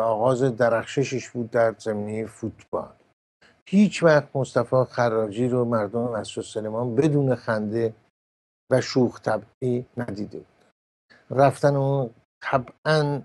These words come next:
اه، باعث غمگینی بسیاری شد، از جمله من در خارج از کشور و بسیاری از همشهریان، اه،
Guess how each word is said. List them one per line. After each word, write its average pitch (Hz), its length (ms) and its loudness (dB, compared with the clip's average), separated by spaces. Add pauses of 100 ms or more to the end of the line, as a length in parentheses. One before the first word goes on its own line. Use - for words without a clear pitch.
اه، 120 440 -4
باعث 123 480 0 (720)
غمگینی 123 640 2
بسیاری 127 680 2
شد، 120 240 -2
از 120 160 4
جمله 113 260 0
من 117 300 0
در 104 280 2
خارج 107 500 -4
از 117 180 -2
کشور 135 360 2
و 143 160 6
بسیاری 127 640 2
از 123 300 0 (420)
همشهریان، 127 960 2
اه، 139 280 -4